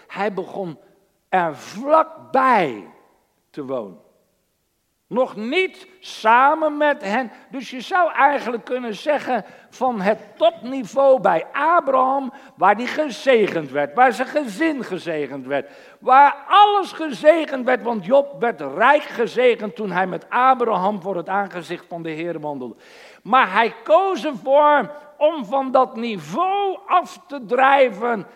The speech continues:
naar een lager niveau. Niet het laagste, niet samen met die goddeloze mensen. Nee, maar wel er vlakbij. Hallo.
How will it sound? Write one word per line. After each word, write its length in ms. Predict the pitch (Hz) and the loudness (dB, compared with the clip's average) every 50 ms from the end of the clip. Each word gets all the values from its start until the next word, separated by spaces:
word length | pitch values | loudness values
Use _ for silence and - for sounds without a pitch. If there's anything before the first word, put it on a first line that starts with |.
| _ _ | _ _
naar 460 | 196 226 240 233 226 196 - - - - | 0 2 4 4 4 4 0 -6 -10 -6
een 180 | 226 233 214 | -4 0 2
lager 680 | 196 202 208 220 233 247 269 269 262 220 170 202 214 202 | 4 6 6 6 6 6 6 4 2 2 -2 -4 -4 -4
niveau. 600 | 202 202 196 175 - - 190 180 156 139 131 139 | -4 -6 -8 -10 -10 -6 -2 0 0 0 -2 -2
Niet 200 | 170 415 480 480 | -2 -4 -4 -4
het 160 | - 226 185 | -6 -8 -4
laagste, 800 | 170 196 240 262 254 233 190 - - - - 131 127 156 196 190 190 - _ _ _ _ _ _ _ _ _ _ _ _ _ _ | -2 0 2 2 2 2 0 -4 -8 -14 -12 -8 -6 -6 -6 -8 -10 -14 _ _ _ _ _ _ _ _ _ _ _ _ _ _
niet 260 | - 190 254 247 208 | -10 -10 -10 -10 -10
samen 520 | - - 220 208 226 247 254 233 202 180 180 | -8 -4 0 4 4 4 4 2 0 -4 -6
met 180 | 180 170 165 | -6 -8 -8
die 200 | - 165 147 120 - _ _ | -8 -10 -10 -10 -12 _ _
goddeloze 600 | - 82 185 185 160 160 151 151 147 139 120 120 | -10 -8 -6 -4 -4 -4 -2 -2 -4 -4 -6 -10
mensen. 260 | 139 147 131 - - _ _ | -12 -12 -12 -14 -18 _ _
Nee, 520 | 254 294 302 302 294 285 269 254 214 - - - - | -10 -6 -4 -2 -2 -2 -2 -4 -6 -10 -16 -14 -6
maar 280 | 180 240 254 247 220 | -2 0 0 0 2
wel 400 | 202 269 349 370 381 381 339 - - | 4 6 6 6 4 2 -2 -4 -4
er 320 | 269 302 294 302 269 220 | -2 -2 0 0 -2 -4
vlakbij. 1040 | 165 - 233 285 311 302 - - 185 202 302 330 339 339 311 269 185 131 104 87 - _ _ _ _ _ _ _ _ _ _ _ _ _ _ _ _ _ _ _ _ _ _ _ _ _ _ _ _ _ | -6 -6 -4 -4 -4 -4 -4 -6 -4 -2 0 0 0 0 0 -2 -4 -4 -6 -10 -16 _ _ _ _ _ _ _ _ _ _ _ _ _ _ _ _ _ _ _ _ _ _ _ _ _ _ _ _ _
Hallo. 500 | _ - 156 196 175 143 123 107 90 87 | _ -10 -8 -6 -4 -4 -6 -6 -10 -14